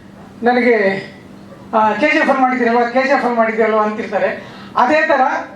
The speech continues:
"ನಾನು ಮತ್ತು ಗುಂಡದಲ್ಲಿ ಮಾಡಿದ್ದೀರಲ್ವಾ, ನಾನು ಮತ್ತು ಗುಂಡದಲ್ಲಿ ಮಾಡಿದ್ದೀರಲ್ವಾ?" ಅಂತ ಮಕ್ಕಳು ಕೇಳೋರು ನನಗೆ, ತುಂಬಾ ಮಕ್ಕಳು. ಯಾಕಂದ್ರೆ ಟಿ ವಿಯಲ್ಲಿ ಪದೇ ಪದೇ ಪದೇ ಟೆಲಿಕಾಸ್ಟ್ ಆಗಿದ್ದು ಎಲ್ಲ ಮನೆ ಮನೆಗೂ ತಲುಪಿರೋದ್ರಿಂದ "ನಾನು ಮತ್ತು ಗುಂಡ ನೋಡಿದ್ದೀರಲ್ವಾ, ನಾನು ಮತ್ತು ಗುಂಡ ನೋಡಿದ್ದೀರಲ್ವಾ?" ಅಂತ ಕೇಳಿ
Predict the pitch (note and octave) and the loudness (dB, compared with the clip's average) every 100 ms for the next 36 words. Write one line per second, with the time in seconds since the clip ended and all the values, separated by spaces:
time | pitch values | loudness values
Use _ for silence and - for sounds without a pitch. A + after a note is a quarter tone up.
0 | - - - B3 D#4+ F4 E4+ E4 D#4+ D#4+ | -20 -20 -4 0 0 0 0 2 2 2
1 | D4 C4+ B3+ A#3+ A3+ A3+ A3+ C#4 D4 C#4 | 2 2 0 0 0 2 2 2 0 -2
2 | C4 B3+ A#3+ A#3 A3+ A#3+ A3+ A3 A3 A3 | -4 -4 -2 0 2 2 2 2 2 0
3 | B3+ C#4 C4+ F4 F#4 D4 C4 G#3+ F#3+ F3+ | 0 0 0 0 2 2 2 0 -2 -4
4 | E3+ G3+ A3 A#3 G#3 G#3 G3+ B3+ A#3+ A#3 | -6 -4 0 2 2 0 0 2 2 2
5 | B3 C4+ C4+ B3+ A3 A#3+ B3 A#3 A#3 A3+ | 2 2 2 2 2 2 2 0 0 2
6 | A3 G#3+ G#3 G#3+ G#3+ G3 F#3+ A3+ A3 G#3 | 0 0 0 0 0 -2 -2 0 2 2
7 | B3 G#3+ G#3 A3 G#3+ G3 G3 G3 F#3 E3+ | 2 0 0 0 0 -2 0 0 0 -2
8 | F3 B3 - - - - - C4 D4+ D4 | -2 -2 -2 -12 -18 -18 -4 0 2 2
9 | C#4 C4 B3+ A#3 A3+ G#3+ G#3+ G#3+ G#3+ A3+ | 2 2 2 2 0 2 2 2 2 2
10 | A3+ A#3 G#3 G3 G3 F#3+ F3+ F3 G3+ G#3+ | 0 -2 -2 0 0 2 0 2 0 -2
11 | - A3+ A#3+ G#3 - | 0 2 2 0 -4